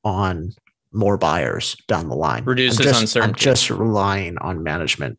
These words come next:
Speaker 1: to be rational with their capital. That's my favorite situation. But I think they're also somewhat rare.
Speaker 2: All right, that's a good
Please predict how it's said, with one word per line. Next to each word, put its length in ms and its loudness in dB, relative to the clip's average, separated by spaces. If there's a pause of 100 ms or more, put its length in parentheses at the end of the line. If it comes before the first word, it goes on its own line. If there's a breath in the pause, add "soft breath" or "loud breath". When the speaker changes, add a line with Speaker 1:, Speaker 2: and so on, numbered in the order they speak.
Speaker 1:
to 160 -4
be 240 -4
rational 460 -2
with 100 -12
their 120 -4
capital. 720 0
That's 280 0
my 140 -2
favorite 380 0
situation. 640 2 (1160 loud breath)
But 320 0 (1400)
I 140 2
think 220 -4
they're 120 2
also 400 -2 (160)
somewhat 360 -2
rare. 300 -4 (1300 soft breath)
Speaker 2:
All 140 2
right, 200 4
that's 180 -6
a 40 -10
good 400 0